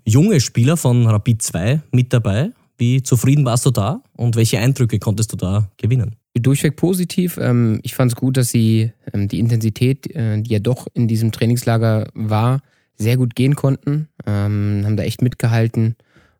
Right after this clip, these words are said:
Speaker 2: Ähm, mussten sie kaum anders steuern. Das heißt, sie konnten, waren auf einem guten körperlichen Level und dadurch konnten sie die Inhalte auch alle mitmachen, was wichtig war für sie. Und sie haben viel Spielzeit bekommen in den Testspielen und, ähm, ja, haben uns gezeigt,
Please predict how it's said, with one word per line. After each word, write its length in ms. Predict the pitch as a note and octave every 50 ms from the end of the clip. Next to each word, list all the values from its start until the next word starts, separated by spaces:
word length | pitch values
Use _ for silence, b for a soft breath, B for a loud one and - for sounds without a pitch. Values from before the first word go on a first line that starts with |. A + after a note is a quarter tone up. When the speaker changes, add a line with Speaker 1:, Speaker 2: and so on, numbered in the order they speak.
| b -
Speaker 2:
Ähm, 220 | - F#2+ G2 G2+ G2+
mussten 340 | G2 G2 G2+ - - - A2
sie 100 | A2+ A#2 G#2+
kaum 280 | - - G#2+ A2 G#2+
anders 260 | C#2 A2+ A#2 A#2+ A2+
steuern. 360 | - - A2+ A2 A#2 A#2+ A#2+ A2+
Das 120 | G#2+ -
heißt, 140 | G#2+ G#2 -
sie 80 | -
konnten, 340 | - - A2 G#2+ - - G#2+
waren 200 | G2+ G2+ G2+ G#2
auf 120 | G2 G2 -
einem 140 | G#2+ G#2
guten 240 | G#2+ B2 A#2 - A#2+
körperlichen 480 | - B2 A#2+ B2 C3 B2+ B2+ B2 B2+ B2
Level 240 | A#2 A#2+ B2 B2+ A#2
und 100 | G#2+ G#2+
dadurch 220 | G#2 G#2+ A2 -
konnten 240 | - - A#2+ A2 A#2
sie 100 | A2+ G#2+
die 80 | G#2
Inhalte 320 | F2 B2 C3 C3+ C3 B2+ C3+
auch 80 | A#2+
alle 160 | - - A#2 A#2
mitmachen, 400 | B2 C3 - B2+ C3 B2+ B2+ A#2+
was 160 | A2 A2 -
wichtig 280 | A#2 A2+ - - - -
war 80 | A#2
für 100 | A#2 -
sie. 140 | A2+ A2 A2+
Und 60 | A2+
sie 80 | G#2 G#2
haben 100 | G2 G2
viel 180 | - - A2+ G#2
Spielzeit 380 | - - C3+ C3+ - C3+ C3+
bekommen 320 | C#3 B2+ - C3+ B2+ B2 B2
in 80 | A2+
den 100 | A#2 A#2
Testspielen 560 | - - C3 - - - - B2 A#2+ A#2+ A#2+ B B B B B B B B B B B B B _
und, 560 | - A#2 A2 G#2+ G#2 G#2 G#2 G#2 G#2 G2+ G2 -
ähm, 600 | G#2 G2+ G2+ G2+ G2+ G2+ G2+ G2+ G2 G2 F#2+ F#2
ja, 160 | - B2+ C3 B2
haben 100 | A2+ A2+
uns 100 | A2 -
gezeigt, 460 | - G#2+ - B2 A#2 B2+ C3 - -